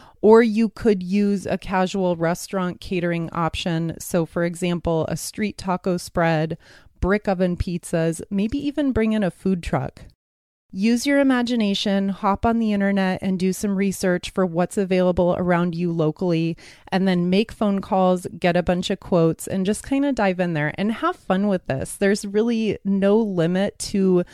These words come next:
the number of really unique and really cool ways that you could host your rehearsal dinner. A note on the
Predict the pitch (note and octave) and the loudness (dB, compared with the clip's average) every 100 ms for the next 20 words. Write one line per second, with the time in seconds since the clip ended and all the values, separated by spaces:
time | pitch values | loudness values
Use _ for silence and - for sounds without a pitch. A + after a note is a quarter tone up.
0 | - - _ G3+ G3 F#3+ F#3+ F#3+ - F#3 | -20 -20 _ 0 2 2 2 2 2 -2
1 | G#3 A3 B3 B3 A3+ G#3+ F#3+ F#3+ - G3 | -4 -2 0 0 0 -2 -2 -4 -4 -4
2 | F#3 F3+ F#3+ G3 F#3 - F#3 F3+ D#3+ D#3+ | -4 0 2 2 0 0 2 4 2 2
3 | E3+ F#3 F#3 - F3 - F#3 E3 E3 F3 | 0 -2 -4 -2 -2 0 -2 0 0 0
4 | - F#3+ F3+ E3 E3 - D#3 D3 D3 C#3+ | -4 -2 0 -2 -4 -2 -4 -2 -4 -4
5 | F3+ F3+ - _ _ _ _ _ _ _ | -8 -10 -20 _ _ _ _ _ _ _
6 | - G3 G3+ G#3+ A#3 - G#3 G#3 G3+ G3 | 0 2 6 6 4 2 2 2 2 0
7 | - F#3 | -2 0